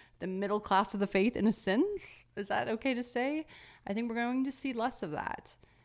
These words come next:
And I think that's a good thing, but it's going to be turbulent for quite some time, I think. So I'm excited, but scared <laughs> to see what happens. Um, but I think it's necessary. Deconstruction's absolutely necessary.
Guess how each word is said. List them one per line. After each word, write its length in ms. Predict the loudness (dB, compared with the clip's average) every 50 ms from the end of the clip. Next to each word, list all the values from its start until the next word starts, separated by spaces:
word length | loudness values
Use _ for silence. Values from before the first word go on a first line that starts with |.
| _ _ -6
And 160 | -2 0 2
I 120 | 2 0 0
think 280 | 0 0 0 0 0
that's 240 | 0 -2 -2 -4 -6
a 40 | -6
good 280 | -4 -4 -6 -6 -6
thing, 400 | -6 -6 -4 -4 -4 -6 -6 -8 -10 -14 _ _ _ _
but 140 | -2 0 0
it's 160 | 0 -2 -4
going 360 | -8 _ -2 0 2 4 4 2
to 80 | 0
be 180 | -2 -4 -6 -6 -6 _ -4 -4 -4 -4 -6
turbulent 960 | -8 -8 -8 -6 -6 -6 -6 -6 -6 -8 -8 -10 -10 -12 -12 -14 -14 -14 -16 -20 -20 _ _ _ _ _ _ _
for 160 | -10 -10 -10
quite 340 | -6 -4 -2 -2 -2 -4 -6
some 160 | -8 -8 -8
time, 280 | -6 -8 -10 -10 -10 -10
I 60 | -12
think. 480 | -12 -14 -16 -16 -16 _ _ -20 -20 _ _ _ _ _ _ _ _ _ _ _ _ _ _ _
So 460 | -12 -6 -4 -2 -2 -2 -2 -6 -8 -10 _ _ _ -10
I'm 120 | -6 -6 -6
excited, 460 | -6 -8 -8 -8 -8 -8 -10 -12 -12 -16 -20 -20 -20 -20 -20 -20 -20 _ _ _ _ _ _ _ _
but 140 | -6 -6 -6
scared 320 | -8 -10 -6 -6 -6 0 8 10 10 10 10
<laughs> 220 | 6 -2 0 8
to 140 | 10 10 10
see 160 | 10 8 4
what 160 | 2 2 2 2
happens. 380 | 2 2 0 -2 -6 -10 -12 -12 -10 -10 -10 -10 -10 -12 -8 -2
Um, 500 | 2 4 4 4 4 2 0 -2 -4 0 4
but 100 | 6 6
I 80 | 6
think 160 | 6 6 6 4
it's 140 | 4 4
necessary. 640 | 4 4 4 2 0 0 0 0 0 0 -2 -8 -10 -8 -6
Deconstruction's 560 | -2 -2 -2 0 0 0 0 0 0 0 2
absolutely 440 | 2 0 0 -2 -4 -2 -2 0 0
necessary. 720 | -2 -2 -2 -6 -8 -4 -2 0 2 2 0 0 -2 -4